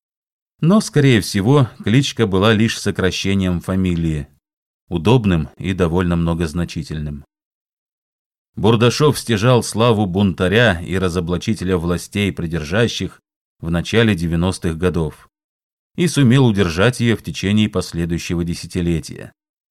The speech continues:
несмотря на все перемены в обществе. Он один знал, чего ему это стоило. В глазах читателей Бурдашев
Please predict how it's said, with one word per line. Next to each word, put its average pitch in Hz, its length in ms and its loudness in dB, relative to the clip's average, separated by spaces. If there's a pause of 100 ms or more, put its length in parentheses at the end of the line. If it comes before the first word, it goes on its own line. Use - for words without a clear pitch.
несмотря 90 520 -2
на 87 120 0
все 90 180 -4
перемены 85 520 -2
в 80 80 -4
обществе. - 640 -12 (1080)
Он 139 220 4
один 98 380 2
знал, 82 440 0 (160)
чего 90 360 -2
ему 82 280 -4
это 80 200 -6
стоило. 78 580 -4 (920)
В 85 160 -6
глазах 107 420 2
читателей 101 560 -2
Бурдашев 90 640 -2